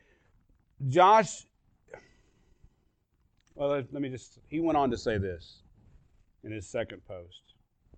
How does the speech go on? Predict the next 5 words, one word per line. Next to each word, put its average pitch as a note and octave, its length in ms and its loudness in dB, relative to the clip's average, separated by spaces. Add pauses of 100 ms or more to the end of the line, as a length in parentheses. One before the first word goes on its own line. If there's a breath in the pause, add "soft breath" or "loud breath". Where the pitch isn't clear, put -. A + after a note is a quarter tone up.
(600)
He - 60 -20
said C#3 240 -2
this, G2+ 440 -10 (1080)
"Repenting F3+ 600 0
of C#3 240 4